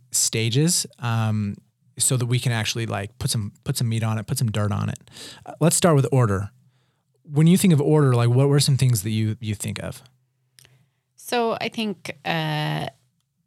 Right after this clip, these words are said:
Speaker 2: I mean, if we're really talking about patterns,
Speaker 1: Yeah.
Speaker 2: um, the order of seasons, um, to everything, there is a season, right?
Speaker 1: Mm-hmm.
Speaker 2: Um, and that, you know, if we're thinking about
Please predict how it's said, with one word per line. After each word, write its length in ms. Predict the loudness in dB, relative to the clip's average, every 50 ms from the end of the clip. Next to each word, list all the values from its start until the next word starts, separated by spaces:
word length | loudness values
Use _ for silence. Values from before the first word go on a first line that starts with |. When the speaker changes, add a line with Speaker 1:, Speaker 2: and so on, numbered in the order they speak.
| _ _ _ _ _ _ _ _ _ -8
Speaker 2:
I 40 | -6
mean, 320 | -4 -2 -2 -2 -4 -6 -8 _ _ _ _ _ _ _ _ -20 -18
if 140 | -12 -8 -8
we're 80 | -6
really 280 | -4 -4 -2 -2 -2 -4
talking 280 | -4 -8 -8 -8 -8 -10
about 200 | -10 -10 -14 _
patterns, 880 | -12 -8 -6 -6 -6 -4 -6 -6 -6 -6 -6 -6 -6 -6 -6 -6 -6 -8 _ _ _ -20 -16 -10
Speaker 1:
Yeah. 260 | -8 -6 -6 -6 -8 -10 -14 _ _ _ -20 _ -8
Speaker 2:
um, 680 | -6 -6 -4 -6 -6 -6 -6 -6 -6 -6 -8 -8 -10 -12 _ _ _ _
the 240 | -10 -8 -8 -8 -8
order 340 | -8 -8 -6 -4 -4 -4 -4
of 100 | -6 -4
seasons, 1040 | -4 -4 -4 -4 -4 -4 -4 -4 -4 -4 -2 -2 -2 -2 -2 -4 -4 -6 -6 -8 -10 _ _ _ _ _ _ _ _ -8
um, 300 | -8 -8 -6 -8 -10 -8 -8
to 120 | -8 -6
everything, 560 | -6 -8 -8 -12 -12 -8 -8 -6 -6 -6 -6
there 160 | -8 -8 -8 -8
is 180 | -8 -8 -6
a 40 | -6
season, 680 | -6 -6 -6 -6 -6 -6 -8 -8 -10 -10 -10 -10 -10 -10 -10
right? 280 | -10 -8 -8 -8 -10 -12 _ -8 -6
Speaker 1:
Mm-hmm. 240 | -4 -2 -2 -4 -6 -6 -6
Speaker 2:
Um, 300 | -8 -6 -6 -8 -10 -12 -12 _ -8
and 140 | -8 -6 -6
that, 220 | -8 -10 -12 -12 -16 -20 _ _ _ _
you 80 | -8 -8
know, 160 | -6 -8 -8 -10
if 160 | -12 -10 -10
we're 80 | -10 -10
thinking 380 | -8 -8 -8 -8 -8 -8 -10
about 320 | -8 -8 -10 -10 -10 -12